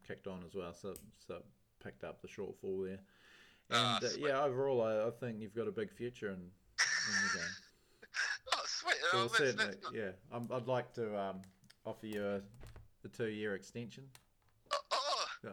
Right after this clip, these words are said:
Speaker 1: oh, you
Speaker 2: Oh, this
Speaker 1: can
Speaker 2: is great news, live on air.
Speaker 1: <laughs>
Speaker 2: Oh, rec-, recorded live anyway.
Speaker 1: Few,
Speaker 2: Oh.
Speaker 1: uh, f-, I'll give you a couple of weeks, um,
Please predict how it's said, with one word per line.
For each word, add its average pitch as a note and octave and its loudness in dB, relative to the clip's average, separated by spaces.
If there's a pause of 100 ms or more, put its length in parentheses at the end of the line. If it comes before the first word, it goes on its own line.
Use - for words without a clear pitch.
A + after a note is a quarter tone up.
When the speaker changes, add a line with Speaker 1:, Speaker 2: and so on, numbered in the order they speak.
(120)
Speaker 1:
oh, A3 -4
you G3 -6
Speaker 2:
Oh, F#3 0
this G#3 -2
Speaker 1:
can A3 -2
Speaker 2:
is - -4
great G#3+ 4
news, D3+ 6
live C4 2
on D3+ -4
air. C3+ 0 (120)
Speaker 1:
<laughs> - -18
Speaker 2:
Oh, D3+ 0
rec-, D3 2
recorded E3 2
live B2 2
anyway. D#3 4 (460)
Speaker 1:
Few, C#3 -2
Speaker 2:
Oh. F#3 6
Speaker 1:
uh, G#2 -2
f-, - -10
I'll B2+ 0
give B2 0
you G2+ -2
a G2 -4
couple F#2+ -4
of F#2+ -2
weeks, A2 -6
um, F#2 -4